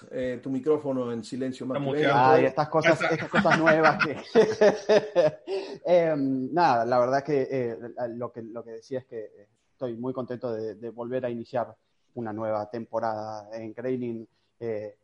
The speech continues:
Speaker 3: hablando de la Fórmula uno y de todo lo que dejó esta pretemporada, que co-, dejaron cosas, eh, de, de, de,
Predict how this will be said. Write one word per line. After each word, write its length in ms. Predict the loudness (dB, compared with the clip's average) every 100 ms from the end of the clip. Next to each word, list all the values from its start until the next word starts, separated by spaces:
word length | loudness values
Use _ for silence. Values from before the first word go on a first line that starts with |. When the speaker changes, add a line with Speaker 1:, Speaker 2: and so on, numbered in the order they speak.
| _ _ _
Speaker 3:
hablando 580 | -16 -6 -2 -2 -4 -8
de 160 | -10 -10
la 120 | -8
Fórmula 380 | -6 -6 -4 -2
uno 340 | 0 0 0 -2
y 220 | -6 -10 -8
de 200 | -10 -4
todo 260 | 0 2 2
lo 120 | 0
que 120 | -2
dejó 240 | -4 -4
esta 180 | -2 -2
pretemporada, 640 | -4 -6 -8 0 4 4 2
que 300 | -4 -6 _ _ _ -12 -6
co-, 160 | -2 0
dejaron 440 | 0 0 0 0
cosas, 480 | -4 -4 -8 -10 _
eh, 540 | -8 -6 -6 -6 -8 -12 _ _ _ _ _ _ _ _ _ _ _ _ _ _ -10
de, 320 | -2 -2 -2
de, 280 | -4 -6 -6
de, 500 | -12 -4 -2 -2 -6